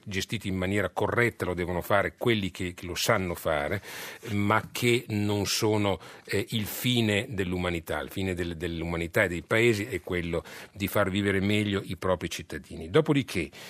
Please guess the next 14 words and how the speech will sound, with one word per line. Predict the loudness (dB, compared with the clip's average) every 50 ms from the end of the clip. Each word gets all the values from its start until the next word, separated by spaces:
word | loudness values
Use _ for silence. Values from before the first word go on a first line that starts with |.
| -18 -14 -10
che | -4 -4 -2
Varoufakis, | 0 0 2 2 0 0 4 4 4 4 4 0 -4 -8 -6 -4 -4 -4 -4 -6 -10 -14 -16 -16 -16 -16 -18 -16 _
come | -6 -4 -2 0
è | 0
stato | -2 0 0 0 0 0 -2
detto, | 0 0 0 0 0 -4 _ _ -8 -8 -8 -8 -12 -16 -10
mh, | -6 -4 -4 -4 -4 -6 0
abbia | 2 2 2 4 2 0 0
un | 0
atteggiamento | -2 -2 -2 -2 -2 0 2 2 2 2 2 0 0 -2 -4 -6 -6
strafottente, | -6 -8 -4 -2 -4 -2 -2 -6 -8 -8 _ -4 -4 -4 -4 -6 -8 -8 -8 -8 -6
abbia | -2 2 2 2 2 2 0 -2
un | 0 -2
atteggiamento | -2 -2 -2 -4 -2 0 0 0 2 2 2 0 0 0 -2 -2 -2 -2